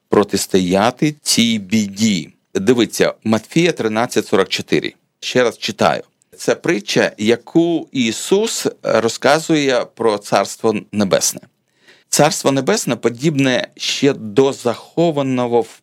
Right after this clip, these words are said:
полі скарбу, що людина, знайшовши, ховає його і з радості з того йде та й усе, що має, продає та купує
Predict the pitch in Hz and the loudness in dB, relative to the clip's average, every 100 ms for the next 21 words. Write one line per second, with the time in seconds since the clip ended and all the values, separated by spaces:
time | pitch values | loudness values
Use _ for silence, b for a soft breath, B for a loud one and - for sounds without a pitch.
0 | - 139 127 113 - - 139 117 98 - | 0 2 2 -2 -4 0 0 0 -2 -8
1 | - _ _ _ - - 131 120 117 135 | -8 _ _ _ -8 0 2 2 0 0
2 | 135 110 101 110 101 - 170 185 - - | 0 -4 -2 -2 -2 0 -2 -2 -2 -2
3 | - - _ _ _ _ - 117 107 131 | -2 -6 _ _ _ _ 2 4 4 0
4 | 185 147 110 104 95 90 - _ - 117 | 0 -2 -2 0 0 -2 -6 _ 0 0
5 | 110 120 117 143 156 123 104 - - 101 | 2 0 2 0 0 -2 -4 -6 -4 -2
6 | 82 - - _ 123 147 185 143 - - | -2 -6 -14 _ 2 2 0 -2 -4 -6
7 | _ _ _ _ - 101 90 101 143 175 | _ _ _ _ -2 -2 0 2 2 2
8 | - 113 107 110 - 151 127 - - 104 | -2 -2 -2 -2 -2 0 0 0 0 0
9 | 98 104 131 165 165 90 - _ _ - | 2 2 2 0 0 -2 -2 _ _ 0
10 | 104 98 101 104 123 147 98 - 95 - | 0 2 0 2 0 0 -4 -4 -6 -2
11 | 107 120 123 139 | 0 0 0 -2